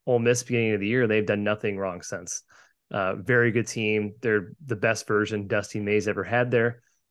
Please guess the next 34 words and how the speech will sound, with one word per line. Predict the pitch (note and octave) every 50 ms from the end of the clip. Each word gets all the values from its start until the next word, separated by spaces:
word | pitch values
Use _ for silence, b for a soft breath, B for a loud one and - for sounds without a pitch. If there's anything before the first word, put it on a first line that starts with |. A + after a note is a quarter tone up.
| -
best | - D3 C3+ - -
version | C3+ B2+ A#2 G#2 A2
the | G#2
program's | - - A2+ A2 G#2+ G2+ G2 F#2+ F2+ F#2+
ever | F2+ F#2+ F2+
had. | F#2 G2 F#2 F#2+ -
So | - A#2
that's | A#2+ B2 C3+
a | B2+
team | - C3 B2 A2+
that's | G#2+ - - -
really | A#2 A2 G#2+ G#2
good | F2 A2+ A2 G2+
this | A2 G#2 - -
year, | A#2 G#2+ G#2 G2+ - b b b b b b _ _ -
looking | - B2 A#2+ - C#3 A#2+
to | A2 G#2+
get | G2+ A2+ G#2+
an | A2+
at-large | A2 G#2 A2 A2 G#2 F#2+ G2 G#2 G#2+ G#2+
bid | - A#2+ A2+ G#2+
from | - A#2+
the | G#2+ G2+
C | - - B2 A2+
U | A2 G#2+ G#2
S | G#2 - -
A | A#2 A2+ G#2+
because | F#2 - - G#2 F#2+
the | F#2+ G2+ G2
A | G2+
ten | - - A#2 A#2 A#2+
is | A#2 -
so | - B2 A#2
down. | A2 A2+ A2 A2+ A2+ A#2+